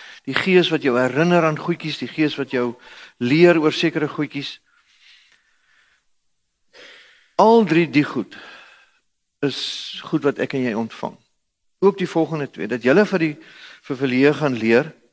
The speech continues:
dat hy in 'n liggaam, hier is die liggaam. Hy gaan leer van 'n liggaam. Dat die kerk en die bruid van Jesus, om nou daai mooi ou terme te gebruik, kan jy nie eintlik alleen doen nie.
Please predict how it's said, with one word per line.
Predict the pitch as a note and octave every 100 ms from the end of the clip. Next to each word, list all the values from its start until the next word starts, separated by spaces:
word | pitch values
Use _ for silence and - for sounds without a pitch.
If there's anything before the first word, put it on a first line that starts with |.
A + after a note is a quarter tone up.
| _ _ _ _ _ _
dat | A#2+ C3 C3+ - - _ _ _ _ -
hy | A#2+
in | C3+ C3+
'n | B2+
liggaam, | B2 C3 C3+ G2 - _ -
hier |
is | C#3
die | D#3
liggaam. | A2 A2 - - _ _ _ _ _ _ _ _ _ _ -
Hy | D#3
gaan | F#3+ D#3+
leer | C#3 D3
van | C#3+ C3+
'n | A#2
liggaam. | A#2 - G2+ C2 _ _ _ _ - - _
Dat | - C3
die | C#3+ -
kerk | G#3+ G#3+ G#3+
en | D#3+
die | D#3
bruid | - A#2+ C3+ E3+ F3
van | F3
Jesus, | C#3 C#3+ D#3 C#3+
om | C3+
nou | B2
daai | A2+ A#2 C#3 B2
mooi | B2+ C#3
ou | - C3+
terme | - C3+ C3 B2
te | B2+
gebruik, | B2+ A2 G#2+ G#2+ - _ - _ _ _ _ _ _ _ _ _ _ _ _ _ _ _ _ _ _ _ _ _ _ _ _
kan | G3 G3
jy | G3
nie | F#3+
eintlik | C3 B2 -
alleen | G#2+ G2+ F#2+ F#2+
doen | -
nie. | _